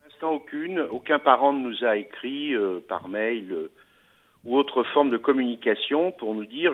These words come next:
Je ne mettrai pas, euh », je crois que tout le monde est en attente à la fois de savoir comment va se passer la période de déconfinement et, et, et ensuite de savoir ce que les clubs, puisque ce sont, euh, les cellules de proximité du football, nos, nos dix-sept mille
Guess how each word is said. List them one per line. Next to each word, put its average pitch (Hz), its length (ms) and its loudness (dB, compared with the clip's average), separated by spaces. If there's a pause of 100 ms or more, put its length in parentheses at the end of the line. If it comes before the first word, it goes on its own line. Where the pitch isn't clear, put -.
(120)
Je 135 60 4
ne 123 240 0
mettrai 110 340 -6
pas, 113 340 0
euh », 78 340 -2
je - 60 -12
crois 165 140 2
que - 60 -8
tout 208 100 -2
le 190 60 -2
monde 190 160 4
est 147 140 0
en 135 100 6
attente 127 560 4
à 123 100 6
la 131 140 8
fois 135 260 2
de 123 140 -12
savoir 113 340 2
comment 127 240 0
va 110 100 0
se - 120 -10
passer 107 420 -6 (580)
la 107 100 0
période 113 320 2
de 101 100 -8
déconfinement 104 920 -4 (460)
et, 95 60 -12
et, 90 640 -10
et 104 80 -2
ensuite 156 500 -4 (140)
de 110 80 -8 (160)
savoir 120 500 8 (600)
ce 131 80 0
que 131 160 -4
les 117 160 -2
clubs, 180 580 2
puisque - 300 -8 (100)
ce 92 60 -14 (120)
sont, 92 320 -8
euh, 69 280 -10 (400)
les 85 160 -10
cellules 110 220 -6
de - 100 -8
proximité 135 760 0
du 98 140 -10
football, 117 760 -2
nos, 71 300 -14
nos 69 160 -20
dix-sept - 480 -12
mille 90 180 -16